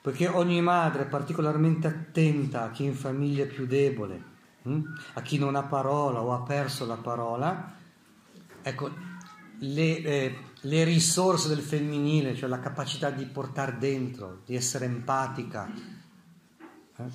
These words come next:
eh, sono particolarmente adatte per fare questa parte della preghiera, portare a Dio la voce del povero.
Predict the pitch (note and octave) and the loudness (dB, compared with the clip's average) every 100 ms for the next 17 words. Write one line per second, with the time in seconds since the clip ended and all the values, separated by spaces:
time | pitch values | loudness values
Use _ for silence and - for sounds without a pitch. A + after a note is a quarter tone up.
0 | - - A2+ G#2+ G#2 - - - C#3+ C#3 | -14 -12 -8 -8 -8 -8 -6 -2 -2 -2
1 | C#3 C#3+ E3 D#3+ C#3+ C#3+ D3 D3 D3+ C#3+ | -4 -6 -4 -2 0 0 -2 -2 -2 -2
2 | C#3 - D3+ C3+ - C3 B2+ C3+ - A#2 | -4 -4 -4 -6 -6 -6 -4 -6 -6 -4
3 | C3 D3 C#3+ B2 A2+ A2 G#2+ G2 F#2+ F2+ | -2 -2 -2 -6 -6 -8 -10 -10 -10 -12
4 | E2+ - _ _ - _ _ _ _ _ | -14 -20 _ _ -20 _ _ _ _ _
5 | - B2+ C3 B2+ C#3+ C#3 C#3 B2 C#3 D3 | -10 -6 -6 -2 -2 0 -2 -4 -6 -4
6 | C#3+ C3+ C3 A2 G#2+ A2 - G#2 G2+ - | -4 -2 -4 -6 -8 -8 -10 -10 -12 -14
7 | E2 E2+ F2 F2 | -14 -12 -14 -16